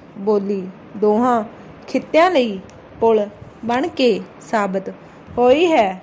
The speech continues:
ਡੰਡੀ। ਭਾਵੇਂ ਇਸ ਬੋਲੀ ਦੇ ਬੋਲਣ ਵਾਲਿਆਂ ਦੀ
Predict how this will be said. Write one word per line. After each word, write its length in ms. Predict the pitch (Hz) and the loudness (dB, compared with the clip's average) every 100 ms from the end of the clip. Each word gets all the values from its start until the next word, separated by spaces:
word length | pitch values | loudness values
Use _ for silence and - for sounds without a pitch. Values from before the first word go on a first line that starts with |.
| - | -14
ਡੰਡੀ। 420 | 196 214 190 175 175 - - - - - - - - | -6 -4 -4 -8 -12 -20 -20 -20 -20 -20 -20 -20 -6
ਭਾਵੇਂ 380 | - 254 254 349 | 0 0 2 0
ਇਸ 280 | 311 226 - 233 - - - - - | 0 -2 -6 -12 -12 -20 -20 -20 -2
ਬੋਲੀ 400 | 226 233 269 302 | 0 2 2 0
ਦੇ 320 | 254 285 294 - - - 202 | 4 2 2 -6 -20 -16 -2
ਬੋਲਣ 440 | 214 220 208 196 - - - | 0 2 -2 -4 -10 -20 -8
ਵਾਲਿਆਂ 440 | 220 226 240 311 339 | 0 2 2 0 -2
ਦੀ 240 | 233 202 | -4 -6